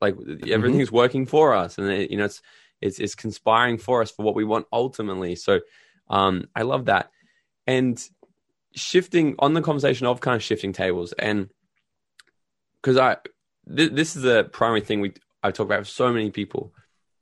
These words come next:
Speaker 1: 'cause I think to really go, to make the step from where you are to where you wanna go, it's gotta require this.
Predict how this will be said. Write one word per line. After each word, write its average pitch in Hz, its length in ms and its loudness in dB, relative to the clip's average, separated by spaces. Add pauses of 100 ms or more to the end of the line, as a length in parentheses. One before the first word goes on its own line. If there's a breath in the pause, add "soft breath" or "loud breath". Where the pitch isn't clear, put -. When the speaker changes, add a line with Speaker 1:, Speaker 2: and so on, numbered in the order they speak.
Speaker 1:
'cause 107 100 -2
I 107 100 4
think 107 300 -6
to 110 160 0
really 117 300 2
go, 104 400 4 (460 soft breath)
to 117 100 -4
make 117 160 2
the - 80 -10
step - 280 0
from 104 120 -6
where 101 120 0
you 98 180 0
are 98 240 2
to - 120 -14
where 95 140 2
you 92 100 0
wanna 92 220 -2
go, 120 220 2
it's 107 260 2
gotta 104 280 2
require 101 600 0
this. 95 380 -4